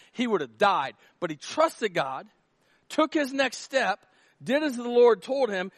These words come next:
and camped beside Kerith Brook, east of the Jordan. The ravens brought him bread and meat each morning and evening, and he drank from the brook. Th-, this is awesome.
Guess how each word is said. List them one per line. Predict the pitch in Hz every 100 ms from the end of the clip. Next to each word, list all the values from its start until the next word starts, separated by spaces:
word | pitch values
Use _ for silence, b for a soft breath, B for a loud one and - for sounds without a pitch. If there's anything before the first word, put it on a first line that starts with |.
| b
and | 185 170
camped | - 277 254
beside | 214 202 196 190 190
Kerith | - 196 214
Brook, | 202 262 185
east | - 196 208
of |
the | 208
Jordan. | 202 262 165 120 b b
The | 165
ravens | 190 190 330 359 208 196 214 - b
brought | 202 285 302
him | 269 226
bread | 165 269 320
and | 269
meat | 226 202
each | 240 311 277
morning | 226 214 208 196
and | 190
evening, | 180 165 160 151 b b -
and | 175
he |
drank | 160 175 214 247 - b b
from | - 180
the | 160
brook. | 117 143 143 113 - _ _ _
Th-, | 285 -
this | 330 254
is | 190
awesome. | 202 196 165 131